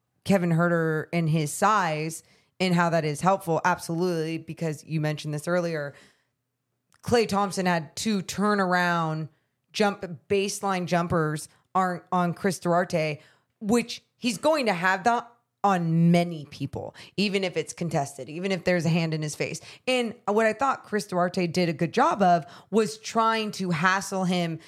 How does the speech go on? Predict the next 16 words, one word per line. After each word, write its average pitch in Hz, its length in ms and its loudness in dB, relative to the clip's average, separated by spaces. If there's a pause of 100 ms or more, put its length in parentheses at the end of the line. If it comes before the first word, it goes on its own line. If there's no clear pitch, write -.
(140)
before 196 480 0
he 165 140 -4
could 170 220 -6
get 165 260 0
in 165 120 -2
that 135 180 -4
position, 135 500 -4
right? 160 360 -2
And 185 180 0
just 165 220 -4
being 185 260 -4
really 185 280 0
aggressive, 165 520 -2
trying 185 320 -4
to 165 60 -8
just 175 220 -6